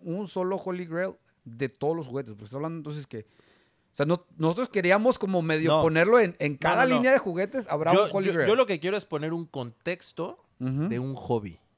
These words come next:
Speaker 2: de algo que nos divierte, de algo que nos apasiona.
Speaker 1: Ujú. Sí, sí, sí.
Speaker 2: No, no lo conviertan en una materia. El, la palabra Holy Grail,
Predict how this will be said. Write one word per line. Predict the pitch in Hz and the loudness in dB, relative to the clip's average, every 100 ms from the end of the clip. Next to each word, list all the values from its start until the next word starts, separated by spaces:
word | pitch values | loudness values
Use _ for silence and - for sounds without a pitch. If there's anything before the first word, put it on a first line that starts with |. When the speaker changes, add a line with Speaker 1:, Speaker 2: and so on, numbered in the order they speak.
| _ _ | _ _
Speaker 2:
de | 113 | -6
algo | 139 180 165 | -2 -2 -2
que | |
nos | 143 127 | -4 -6
divierte, | 110 110 120 127 107 | -8 -4 -4 -4 -6
de | 101 | -6
algo | 113 143 143 | -4 -4 -6
que | |
nos | 123 107 | -10 -10
apasiona. | 110 - 123 135 160 | -10 -6 -4 -4 -6
Speaker 1:
Ujú. | - _ | -10 _
Sí, | 131 | -10
sí, | 117 120 | -10 -10
sí. | 139 _ _ - | -16 _ _ -10
Speaker 2:
No, | 165 220 | -6 -6
no | 180 185 226 | -6 -4 -4
lo | 277 | -4
conviertan | 180 156 170 220 190 | -6 -4 -6 -6 -6
en | |
una | 151 170 | -8 -8
materia. | 147 104 139 127 76 _ _ _ _ _ _ _ _ _ _ _ _ - | -8 -10 -12 -12 -16 _ _ _ _ _ _ _ _ _ _ _ _ -8
El, | 180 175 | -8 -6
la | - 196 | -2 0
palabra | 226 254 294 | 2 4 2
Holy | 240 233 | 2 -2
Grail, | 202 151 160 233 | 0 0 0 -4